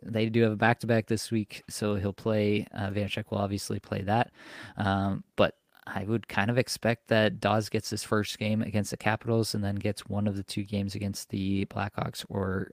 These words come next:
Canucks. So I'm kind of playing, it's obviously a little bit of a shot that I'm taking here that he is actually gonna play those games, but I wanted to get ahead of the competition and potentially get ahead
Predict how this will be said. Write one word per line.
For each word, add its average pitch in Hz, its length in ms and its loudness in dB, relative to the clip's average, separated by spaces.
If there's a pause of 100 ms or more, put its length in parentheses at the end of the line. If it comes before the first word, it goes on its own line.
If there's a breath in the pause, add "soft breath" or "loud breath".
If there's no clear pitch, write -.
Canucks. 117 500 0 (380 loud breath)
So - 120 -4
I'm 107 120 0
kind 165 200 6
of 139 420 6
playing, 123 540 4 (140)
it's 123 140 4
obviously 151 420 8
a 117 60 8
little 117 180 8
bit 117 100 6
of 107 80 2
a 107 60 -2
shot - 300 4
that 113 100 4
I'm 110 80 2
taking 110 320 0
here 110 200 0
that 98 120 2
he 101 140 4
is 120 120 6
actually 123 300 4
gonna 120 160 2
play 117 180 2
those 117 220 4
games, 113 400 0
but - 100 -4
I 95 60 -2
wanted 110 220 2
to 113 60 -2
get 107 140 2
ahead 104 220 2
of 101 40 0
the 101 60 -2
competition 107 680 -2
and - 180 -4
potentially 156 600 2
get 107 120 6
ahead 104 400 4